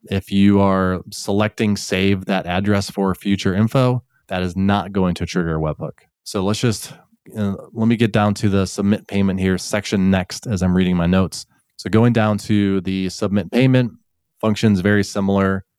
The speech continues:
When we submit payment or complete order, that is when we're getting essentially the, that payment info step submitted. And then we have the customer creation, order creation, et cetera. So really the only,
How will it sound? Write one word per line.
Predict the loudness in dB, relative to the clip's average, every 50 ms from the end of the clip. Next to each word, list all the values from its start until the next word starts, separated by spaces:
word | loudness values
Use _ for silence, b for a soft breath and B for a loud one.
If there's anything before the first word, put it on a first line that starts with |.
| _ _
When | -8 -4 -2 0
we | 0 0
submit | 0 -2 0 2 2 0 0 0
payment | -2 0 2 2 2 2 2 0 -2
or | -4 -6 -4
complete | -4 -6 -4 -2 -2 -2 -2 0
order, | 0 0 0 2 0 0 -2 -2 -6 -10 _ _ _ _ _
that | -2 0 0
is | 2 2 2
when | 0 0 0
we're | 0 0
getting | 0 0 0 0 -2 -2
essentially | -4 -4 -4 -4 -4 -4 -6 -4 -4 -2 -2 -2
the, | -2 -2 -4 -2 -2 -2 -4 -4 -6 -6 -8 -12 _ _ _ _ _
that | -8 -8 -8 _
payment | -12 -6 -2 0 0 0 0 -2
info | -4 -4 -2 -2 -4 -4
step | -4 -6 -8 -8 -8
submitted. | -8 -4 -2 0 2 2 2 2 0 -2 -4 -8 -12 _ _ -10
And | -8 -4 -2
then | -2 0 0 -2 -2
we | -4 -4 -2
have | -2 -2 -2 -2 -2 -4 -6 -6
the | -6 -4 -4 -4 -4 -6 -8 -10
customer | -10 -10 -10 -10 -8 -10 -10 -8
creation, | -8 -8 -8 -6 -6 -8 -6
order | -6 -4 -4 -6
creation, | -6 -6 -6 -6 -6 -8 -10
et | -14 -10
cetera. | -10 -8 -8 -6 -8 -8 -10 -14 _ _ _ _ _ _ _
So | -6 -2 0
really | 2 2 2 2 2
the | 2 0
only, | 0 0 -2 -4 -4